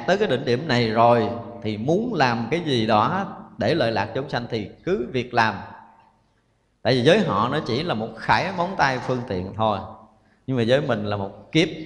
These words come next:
người. À, kiếp người chúng ta phải xem xét lịch sử người đó từ nhỏ lớn họ như thế nào, họ thanh tịnh ra làm sao, rồi họ tu, họ phàm Phật sự thế nào, họ chết ra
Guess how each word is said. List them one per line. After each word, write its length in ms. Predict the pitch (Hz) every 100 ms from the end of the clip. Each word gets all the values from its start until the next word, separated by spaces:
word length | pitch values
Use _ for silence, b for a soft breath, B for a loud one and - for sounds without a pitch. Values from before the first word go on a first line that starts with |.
| - - 113
người. 320 | 107 95 90 90 - _ b b b b -
À, 100 | 104
kiếp 140 | 151 180
người 300 | 127 110 107
chúng 120 | 127
ta 100 | 135
phải 140 | 120 135
xem 440 | 143 143 139 135
xét 240 | 151 170 120
lịch 160 | 107
sử 320 | - 104 127 156
người 180 | 113 98
đó 320 | 107 143 160
từ 80 | 110
nhỏ 300 | 98 104 139
lớn 300 | 139 147 175
họ 200 | 104 107
như 80 | 117 127
thế 100 | 147
nào, 320 | 113 95 90
họ 140 | 104
thanh 240 | 120 127 123
tịnh 220 | 92 110
ra 120 | 123
làm 140 | 113 92
sao, 280 | 117 127 113
rồi 100 | 95
họ 120 | 113
tu, 260 | 127 123
họ 100 | 110 107
phàm 180 | 92 104
Phật 100 | 104
sự 120 | 98
thế 60 | 117
nào, 200 | 135 98
họ 100 | 95
chết 340 | 101 135 165
ra 80 | 123